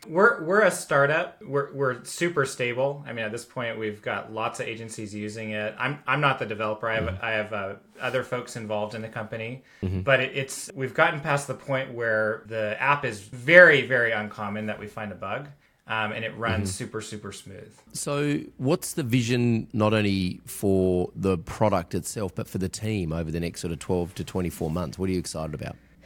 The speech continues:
Speaker 1: You know, I really love, um, putting a box around what you do and what your passions are. Uh, I like cutting things out. When, when you define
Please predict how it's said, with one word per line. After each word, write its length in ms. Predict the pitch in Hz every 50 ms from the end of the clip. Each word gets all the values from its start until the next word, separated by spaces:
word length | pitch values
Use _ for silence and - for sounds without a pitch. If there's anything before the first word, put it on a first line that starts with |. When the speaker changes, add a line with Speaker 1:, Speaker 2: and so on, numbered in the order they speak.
| - - -
Speaker 1:
You 140 | - 170 170
know, 220 | 175 165 160 160 - -
I 520 | 165 170 180 202 226 240 240 226 220 190 - - - _ - 151
really 560 | 139 127 139 143 143 151 156 156 151 147 147
love, 840 | 135 127 123 123 120 123 123 120 120 117 117 - - - - - - -
um, 560 | 143 131 123 117 110 107 104 101 98 104 107 - - -
putting 360 | - - 160 156 170 165 156
a 80 | 135
box 800 | 107 101 - - 110 107 113 127 143 - - - - - - - -
around 600 | - 123 117 117 113 110 110 107 110 107 104 101
what 240 | 107 113 113 - 120
you 100 | 117 110
do 320 | 101 110 107 107 110 127
and 140 | 123 113 107
what 120 | 104 95
your 120 | 101 104 104
passions 580 | - - 104 98 98 - - 104 98 95 90
are. 340 | 98 90 90 87 87 87 - - _ - - _ -
Uh, 180 | - 123 110 -
I 100 | - 131
like 220 | 135 151 160 151 -
cutting 300 | - 147 143 147 143 139
things 320 | 143 143 127 117 110 101
out. 400 | 110 107 113 110 95 - - - - -
When, 500 | - - - 170 151 156 151 160 208 175 151
when 180 | 156 156 156
you 160 | 156 185 240
define 680 | 254 269 247 214 - - 170 160 156 156 151 151 151